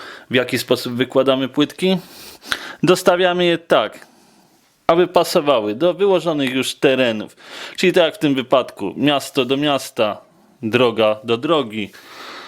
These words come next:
bądź łąka do łąki. Jest to bardzo ważne, aby nie dochodziło do niezgodności w połączeniach.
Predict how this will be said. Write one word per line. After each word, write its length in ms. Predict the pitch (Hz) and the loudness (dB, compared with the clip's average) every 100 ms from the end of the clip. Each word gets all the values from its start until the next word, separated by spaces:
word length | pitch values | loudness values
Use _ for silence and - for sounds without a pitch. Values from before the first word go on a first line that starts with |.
| - - - _ _ | -20 -20 -20 _ _
bądź 680 | 120 120 135 123 117 - - - _ - _ - _ - | -2 2 2 2 -2 -6 -10 -20 _ -20 _ -20 _ 2
łąka 420 | 160 120 - 120 | 4 4 2 2
do 160 | 127 | 2
łąki. 500 | 139 143 123 - 92 - - - - | 2 0 -4 -10 -18 -18 -20 -20 -4
Jest 260 | 147 151 - | 0 0 2
to 340 | 147 139 139 _ | 2 2 -2 _
bardzo 420 | - 190 170 160 | -2 0 0 -2
ważne, 500 | 147 151 120 110 107 | 0 0 0 -4 -2
aby 480 | - 131 123 127 127 - | 0 -2 0 -2 -2 -2
nie 200 | 175 165 | 0 2
dochodziło 640 | 165 151 143 135 135 113 | 0 0 -2 -2 0 0
do 200 | 113 123 | 0 -2
niezgodności 840 | 165 170 143 151 139 131 - - | 0 -2 -2 -2 -2 -4 -6 -12
w 60 | 113 | -8
połączeniach. 760 | - 123 117 110 120 98 92 | -2 -2 -2 -2 -2 -4 -6